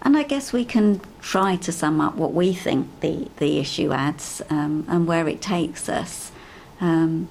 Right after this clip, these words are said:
it adds these rich examples, as you were saying, Rebecca, but it also, I think, is important for starting the dialogue.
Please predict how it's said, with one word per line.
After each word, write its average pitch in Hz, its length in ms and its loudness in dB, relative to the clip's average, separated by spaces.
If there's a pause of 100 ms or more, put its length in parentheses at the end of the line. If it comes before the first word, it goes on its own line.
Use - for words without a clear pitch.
(260)
it - 180 -2
adds 190 280 0
these 170 260 -2
rich 170 220 -2
examples, 160 720 -2
as 160 180 -6
you 160 120 -2
were 160 100 -4
saying, 160 420 0
Rebecca, 160 640 -4 (500)
but 180 200 -4
it - 160 -2
also, 196 380 2
I 156 120 0
think, 160 340 0
is 156 100 -8
important 151 440 0
for 165 100 -4
starting 156 500 0
the 151 80 2
dialogue. 147 680 -2